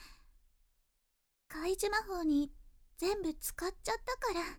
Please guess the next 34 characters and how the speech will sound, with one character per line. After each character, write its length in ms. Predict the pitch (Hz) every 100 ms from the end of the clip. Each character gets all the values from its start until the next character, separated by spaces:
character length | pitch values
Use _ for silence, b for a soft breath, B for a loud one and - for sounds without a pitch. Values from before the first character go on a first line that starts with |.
| b b b b - _ _ _ _ _ _ _ _ _ _ _ - 480 523
命 480 | 494 - 330 320 294
削 380 | - 311 311 349
ら 120 | 392
な 100 | 415
き 180 | 480 427
ゃ。 20 | 392 381 - b b b b _ _ _ _ _ _ -
生 340 | - 339 359
命 100 | 370
エ 200 | 392 392
ネ 120 | 392
ル 140 | 415 440
ギ 300 | 392 359 302
ー 20 |
を 220 | 285 294 277 - - - - - -
魔 140 | 311
力 320 | 370 381 - 269
に 140 | 269
変 320 | - 302 330
換 300 | 339 381 392
し 240 | 403 - 403
な 180 | 392 427
い 60 | 427 -
と。 80 | 330 349 339 - - - - - _ _ _ _ _ _ _ _ _ _ _ _ _ _
勇 160 | 302 381
者 140 | 440
様 240 | 440 403 339
の 200 | 294 269
誇 320 | 247 254 320
り 60 | 392
の 80 | 427
た 140 | 427
め 80 | 427
な 100 |
ら 60 | 523